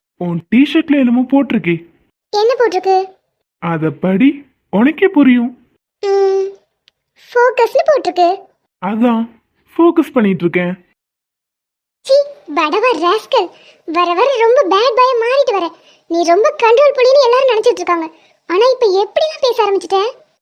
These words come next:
Speaker 1: <laughs> புரிஞ்சிருச்சா?
Speaker 2: சீ, லூசு.
Speaker 1: ஐஷு, கண்ட்ரோல்லாம் ஒரு அளவுக்கு தான். நானும் எவ்வளவு நாள் தான் நல்லவனாவே இருக்கிறது? என் பொண்டாட்டி என்ன வேணான்னு சொல்லியிருந்தா, அதனால கண்ட்ரோலா இருந்தேன். இப்போ அப்படி இல்லையே.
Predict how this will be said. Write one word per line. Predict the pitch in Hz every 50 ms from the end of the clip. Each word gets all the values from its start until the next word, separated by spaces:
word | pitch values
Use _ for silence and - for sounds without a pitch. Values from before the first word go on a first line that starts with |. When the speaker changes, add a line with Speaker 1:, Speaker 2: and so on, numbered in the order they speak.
| _ _ -
Speaker 1:
<laughs> | 294 269 349 311 381 453 - _ _ _ _ _ _ _ _ _ -
புரிஞ்சிருச்சா? | 220 226 233 233 220 202 190 165 - - 214 247 277 262 - - - _ _ _ _ _ _ _ -
Speaker 2:
சீ, | - 571 571 587 571 - - _ _ _ - 349 359
லூசு. | 370 381 339 - - 302 302 - _ _ _ _ _ _ _ _ _
Speaker 1:
ஐஷு, | 180 175 170 175 - - 190 233 233 - - 214
கண்ட்ரோல்லாம் | 185 196 214 190 233 262 254 247 240 247 247 262 262 262 254 254 - - _ _ _ _
ஒரு | - 185 190 180
அளவுக்கு | 175 175 220 269 294 302 240 190
தான். | 214 202 185 - _ _ _ _ _ _ _ -
நானும் | 175 170 175 185 208 254 311 349 359 311 285
எவ்வளவு | 254 262 269 262 262
நாள் | 254 254 240 254
தான் | 254 247 254 - _ _ - 170 170
நல்லவனாவே | 165 160 180 220 277 285 285 277 277 277 311
இருக்கிறது? | 320 277 - 240 233 185 208 214 226 - _ _ _ _ _ _ _ 156
என் | 147 135
பொண்டாட்டி | - 147 151 170 220 277 - 311 311
என்ன | 285 285 247 190 185
வேணான்னு | 190 196 233 254 294 311 302 269 -
சொல்லியிருந்தா, | 254 202 196 190 175 180 220 277 302 - _ _ _ _ -
அதனால | 165 170 160 156 160 160 180 262 415
கண்ட்ரோலா | 415 - 320 262 254 277 254 233 208
இருந்தேன். | 196 175 175 196 208 226 - _ _ _ _ _ _ _ _ _ _ -
இப்போ | - 160 165 151 - _ - 339 370 339
அப்படி | 254 - 233 220
இல்லையே. | 214 190 185 185 180 175 170